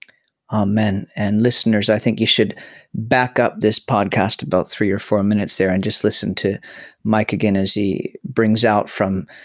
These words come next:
the theology of the eternal sonship and eternal fatherhood of God, eternal sonship of Christ and eternal fatherhood of God, and brings a, a contemporary practical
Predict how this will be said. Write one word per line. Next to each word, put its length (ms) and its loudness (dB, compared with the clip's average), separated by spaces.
the 100 0
theology 800 2
of 200 -4
the 260 -2
eternal 480 0
sonship 680 2
and 140 0
eternal 440 0
fatherhood 680 0
of 220 -4
God, 260 2
eternal 320 -4
sonship 400 -2
of 120 -10
Christ 340 -2
and 100 -4
eternal 300 -2
fatherhood 480 -2
of 120 -6
God, 300 2
and 160 -6
brings 380 2
a, 440 2
a 60 -6
contemporary 920 2
practical 600 -2